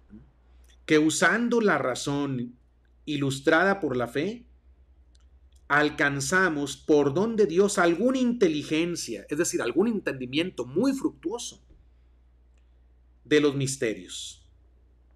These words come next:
O sea,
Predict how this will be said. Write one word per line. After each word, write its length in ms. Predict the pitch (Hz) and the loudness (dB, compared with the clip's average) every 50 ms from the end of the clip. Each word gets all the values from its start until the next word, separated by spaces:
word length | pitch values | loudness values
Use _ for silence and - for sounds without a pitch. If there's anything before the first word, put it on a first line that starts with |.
| _ _ _ _ _ _ _ _ _ _ _ _ _ _ _ _ _ _ _ _ _ _ _ _ _ _ _ _ _ _ _ _ _ _ _ _ - | _ _ _ _ _ _ _ _ _ _ _ _ _ _ _ _ _ _ _ _ _ _ _ _ _ _ _ _ _ _ _ _ _ _ _ _ -14
O 80 | - 104 | -10 -6
sea, 220 | - 127 - - | -6 -6 -6 -8